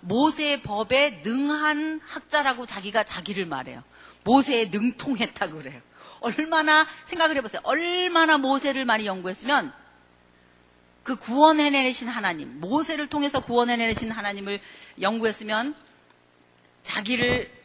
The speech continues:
자기가 자기를 말할 때 뭐라고 말해요? "모세의 율법에 능통한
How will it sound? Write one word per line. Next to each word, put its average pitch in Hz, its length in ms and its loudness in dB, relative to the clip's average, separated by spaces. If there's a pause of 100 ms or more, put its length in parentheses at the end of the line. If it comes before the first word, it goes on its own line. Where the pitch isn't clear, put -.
(200)
자기가 226 420 0
자기를 226 400 -4
말할 202 340 -2
때 247 300 -4
뭐라고 202 300 0
말해요? 190 340 -4 (1600)
"모세의 294 840 0 (1300)
율법에 277 920 0
능통한 330 880 -2